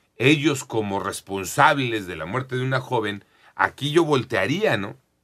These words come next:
Y hay responsabilidad de quienes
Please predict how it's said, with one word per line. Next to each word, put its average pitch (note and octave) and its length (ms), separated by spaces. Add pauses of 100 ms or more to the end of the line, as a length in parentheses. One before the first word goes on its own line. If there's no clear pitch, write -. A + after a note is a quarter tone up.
(1700)
Y G2 180
hay A2+ 160
responsabilidad B2+ 960
de C#3+ 100
quienes G#2 500